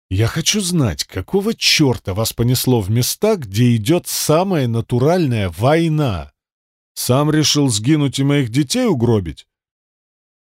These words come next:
«Георгий Алексеевич», я выставил вперёд руки, демонстрируя миролюбие. Ну, не хотелось мне лезть в свару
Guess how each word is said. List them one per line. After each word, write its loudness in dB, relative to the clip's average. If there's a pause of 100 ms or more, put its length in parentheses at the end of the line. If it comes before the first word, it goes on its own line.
«Георгий 2
Алексеевич», -4 (260)
я 4
выставил 0
вперёд -2
руки, -2 (220)
демонстрируя 0
миролюбие. 0 (200)
Ну, 0
не 0
хотелось 0
мне 0
лезть 0
в -8
свару 0